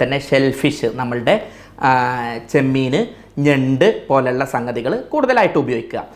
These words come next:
അതുപോലെ തന്നെ മഷ്റൂമും ഉപയോഗിക്കുക. പിന്നെ ഞാൻ പറഞ്ഞല്ലോ, എല്ലാ ഇലക്കറികളും പച്ചക്കറികളും ഫൈബർ ഉണ്ട് എന്നുള്ളത് കൊണ്ട് ബ്രൊക്കോളിയും കോളിഫ്ലവറും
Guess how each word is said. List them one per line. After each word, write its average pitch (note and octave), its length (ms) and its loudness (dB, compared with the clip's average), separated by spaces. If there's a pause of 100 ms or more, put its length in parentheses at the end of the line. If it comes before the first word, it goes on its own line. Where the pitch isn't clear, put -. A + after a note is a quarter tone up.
(260)
അതുപോലെ A3 400 4
തന്നെ B2 220 -2 (240)
മഷ്റൂമും D3 680 0
ഉപയോഗിക്കുക. A2+ 440 -4 (340)
പിന്നെ C#4+ 220 0
ഞാൻ B3+ 160 4
പറഞ്ഞല്ലോ, A3 360 2 (140)
എല്ലാ F3 300 4 (260)
ഇലക്കറികളും D3 600 -2 (140)
പച്ചക്കറികളും C#3+ 680 0 (100)
ഫൈബർ C3+ 400 0 (100)
ഉണ്ട് C3+ 300 0 (140)
എന്നുള്ളത് A#2+ 460 -4
കൊണ്ട് A2+ 240 -6 (460)
ബ്രൊക്കോളിയും F#3 680 2
കോളിഫ്ലവറും D3+ 640 2